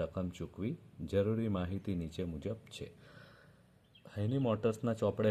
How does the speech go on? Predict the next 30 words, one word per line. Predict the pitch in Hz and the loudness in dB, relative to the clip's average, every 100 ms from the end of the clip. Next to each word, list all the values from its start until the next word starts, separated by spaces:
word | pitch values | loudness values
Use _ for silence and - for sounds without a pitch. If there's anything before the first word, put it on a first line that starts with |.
| 90 | 4
વ્યાજનું | 85 85 85 110 117 107 | 4 4 4 2 2 0
ખાતું | 92 - 95 82 | -6 -4 -2 -2
આપેલું | 92 85 90 - | -2 -6 -6 -4
છે. | 85 | -4
જુઓ, | 87 73 - - | -4 -8 -12 -4
તારીખ | 85 87 87 98 | -2 -2 -4 -8
એકત્રીસ | - 104 98 95 - | -2 -2 -2 -6 -4
ત્રણ | 101 95 90 | -4 -2 -2
ત્રેવીસ, | 90 92 123 139 - 104 | -2 -2 -4 -8 -12 -8
એકત્રીસ | 92 98 87 92 87 - | -4 -4 -4 -6 -6 -4
ત્રણ | 95 92 - | -4 -4 -2
ચોવીસ | 90 90 131 - 98 | 0 0 -2 -6 -6
અને | 92 85 | -4 -4
એકત્રીસ | - 98 - 95 - | -2 -4 -4 -10 -10
ત્રણ | 92 101 131 - | -6 -6 -6 -4
પચીસ. | 92 - 92 87 - | -4 -2 -10 -10 -6
ત્રણ | 101 107 120 | 0 2 4
વર્ષના | 101 101 107 95 | 2 2 0 2
વ્યાજની | 85 78 80 110 101 | 2 2 2 4 4
રકમ | 92 101 98 | 2 2 0
જે | 95 92 | 0 0
છે | 107 92 | -2 -2
એ | 90 87 | 0 0
આપી | 82 95 | 0 -2
દીધી | 95 85 80 | -2 -4 -6
છે. | 87 - | -6 -2
પહેલા | 90 92 90 | 0 0 0
વર્ષે | 90 - 87 | -2 -6 -4
ચોપન | 90 - 107 107 104 | -4 0 2 2 2
હજાર, | 110 | 0